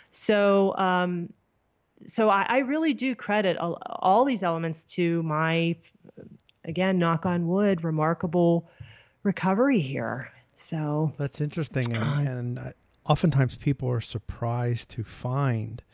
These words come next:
Speaker 2: that many of the most well-respected, uh, cancer f-, uh, treatment facilities are including integrative medicine as part of their approach. You go on Memorial Sloan Kettering's website,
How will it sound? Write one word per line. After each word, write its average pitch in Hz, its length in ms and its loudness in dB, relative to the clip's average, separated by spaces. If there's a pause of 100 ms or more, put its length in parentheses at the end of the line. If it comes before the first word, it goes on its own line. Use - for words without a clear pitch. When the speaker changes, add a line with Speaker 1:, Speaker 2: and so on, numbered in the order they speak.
(440)
Speaker 2:
that 110 200 -6
many 123 640 -2
of 113 340 -10
the 107 260 -4
most 113 360 -4
well-respected, 110 1080 -6 (560)
uh, 95 40 -20 (260)
cancer 117 1120 -6 (320)
f-, - 160 -20 (180)
uh, 131 40 -10 (440)
treatment 127 380 -4
facilities 123 1040 -4 (680)
are 120 180 -2
including 123 800 -2
integrative 107 580 -4
medicine 104 920 -4
as 107 260 -10
part 113 320 -8
of 113 80 -6
their 113 200 -6
approach. 127 640 -8
You 117 100 -6
go 160 220 -2
on 117 200 -2
Memorial 110 440 -4
Sloan 113 300 -4
Kettering's 113 480 -4
website, 101 560 -6